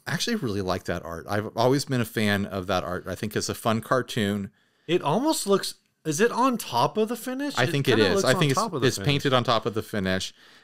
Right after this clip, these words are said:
Speaker 1: Uh, but I've always, I've always been a fan. No, well, ever since I first saw it, I've been a fan of that artwork, just 'cause it is, it's cartoony, but it's really done really well, and I think it really captures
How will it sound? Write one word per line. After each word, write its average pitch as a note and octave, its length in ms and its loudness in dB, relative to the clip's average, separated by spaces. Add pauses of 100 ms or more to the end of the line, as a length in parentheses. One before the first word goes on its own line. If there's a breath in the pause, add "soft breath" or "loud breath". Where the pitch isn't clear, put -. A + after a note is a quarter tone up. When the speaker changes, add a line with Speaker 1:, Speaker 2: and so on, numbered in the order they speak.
(120)
Speaker 1:
Uh, A#2 320 6
but F3+ 180 4
I've G3 100 8
always, G#3+ 420 4
I've F#3 200 4
always B3+ 300 4
been C3+ 180 2
a G#2+ 60 2
fan. F2+ 680 0
No, E3 160 4
well, E3 180 6
ever E3+ 200 6
since E3 180 0
I C#3 60 0
first D3 200 0
saw G#3+ 100 2
it, D3+ 80 4
I've F#2+ 100 2
been A#2 160 -2
a G#2+ 40 -2
fan A#2 400 0
of G#2 200 -2
that A2 180 2
artwork, A2+ 460 0
just C#3 220 0
'cause F#3 120 4
it G3 160 6
is, G#3+ 280 4 (600 loud breath)
it's B3+ 420 2
cartoony, B3 720 2
but G#3+ 180 6
it's F#3 220 4
really F3+ 540 2
done E3+ 320 4
really D#3+ 340 2
well, C#3 280 8
and B2 120 2
I A#2+ 60 4
think B2 220 -4
it C3 60 -2
really A2 280 0
captures G2 760 0